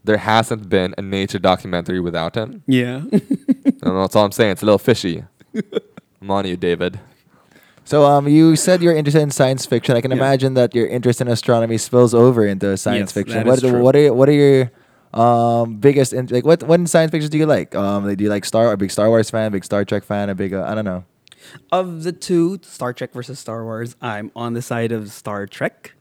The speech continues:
Speaker 1: Ah.
Speaker 2: Yeah, I'm
Speaker 3: That's
Speaker 2: more,
Speaker 3: rare in this day and age.
Speaker 2: yeah, I'm more
Speaker 1: Yeah,
Speaker 2: a
Speaker 1: it is.
Speaker 2: Trekkie than a Star Wars fan,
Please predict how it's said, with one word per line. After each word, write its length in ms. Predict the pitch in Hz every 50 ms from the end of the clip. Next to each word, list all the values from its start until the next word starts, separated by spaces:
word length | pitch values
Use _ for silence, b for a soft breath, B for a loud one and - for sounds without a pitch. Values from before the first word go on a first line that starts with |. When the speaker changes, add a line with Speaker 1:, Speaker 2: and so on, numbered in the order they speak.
| _ _ -
Speaker 1:
Ah. 400 | 196 370 427 370 294 202 - - _ -
Speaker 2:
Yeah, 240 | 110 110 110 107 110
I'm 60 | 117
Speaker 3:
That's 180 | 120 123 123
Speaker 2:
more, 100 | 123 113
Speaker 3:
rare 220 | 107 113 123 131 127
in 80 | 113 110
this 120 | 107 98
day 180 | 98 107 104 101
and 100 | 101 101
age. 60 | 98
Speaker 2:
yeah, 220 | 101 98 92 92
I'm 100 | 117 127
more 160 | 127 127 190 92
Speaker 1:
Yeah, 260 | 95 113 147 190 156 110
Speaker 2:
a 40 |
Speaker 1:
it 60 | 104 120
is. 180 | 139 120 98
Speaker 2:
Trekkie 340 | 170 156 151 151 151 147 135
than 360 | 131 135 131 131 131 131 127
a 80 | 120 120
Star 340 | - - - 120 120 120 120
Wars 320 | 117 117 117 113 - -
fan, 540 | - - - 131 123 117 117 123 139 160 -